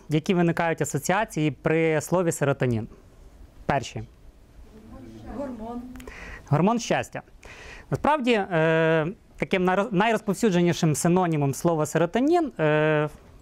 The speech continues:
Speaker 1: в суспільстві, е, справді являється гор-, гормон щастя. Але це трішки не так. І чому не так, я вам зараз розповім. Серотонін досить цікава така штука,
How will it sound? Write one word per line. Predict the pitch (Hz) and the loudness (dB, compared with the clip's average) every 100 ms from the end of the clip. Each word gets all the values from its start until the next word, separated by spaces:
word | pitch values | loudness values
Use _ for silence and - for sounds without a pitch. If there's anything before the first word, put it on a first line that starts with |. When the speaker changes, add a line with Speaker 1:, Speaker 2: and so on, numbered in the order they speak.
| - - - - - | -20 -20 -20 -20 -4
Speaker 1:
в | |
суспільстві, | 185 - 220 190 - 175 170 - - - - | -4 0 0 0 0 0 0 -4 -20 -20 -4
е, | 131 | 0
справді | 131 220 220 | 0 0 2
являється | 180 170 180 170 | 2 2 0 0
гор-, | 147 170 180 | 2 2 0
гормон | 135 156 180 185 | 0 2 2 2
щастя. | - 175 123 - 123 - - - - - | 0 -2 -2 -6 -10 -10 -20 -20 -20 -10
Але | - 151 226 294 | 0 2 2 2
це | - 220 | 0 0
трішки | 220 214 - 180 | 0 0 0 2
не | 180 | 2
так. | 175 110 - - _ - - - - - | 2 -2 -4 -20 _ -20 -20 -20 -20 -2
І | 160 170 180 175 175 | 2 4 4 2 0
чому | - 262 | 2 4
не | 269 | 2
так, | 247 160 - | 0 -2 0
я | 190 | 0
вам | 196 156 | 0 0
зараз | 170 160 | 0 -2
розповім. | 143 - 156 139 107 - - - - - | -4 -2 0 0 0 -6 -20 -20 -20 -20
Серотонін | - - 190 277 359 330 - - - - - - - 151 | -4 -2 2 4 4 2 -4 -20 -20 -20 -20 -20 -6 0
досить | 202 214 196 | 2 2 0
цікава | 185 202 180 | 0 0 0
така | - 175 | 0 -2
штука, | - 262 277 185 | 0 2 2 2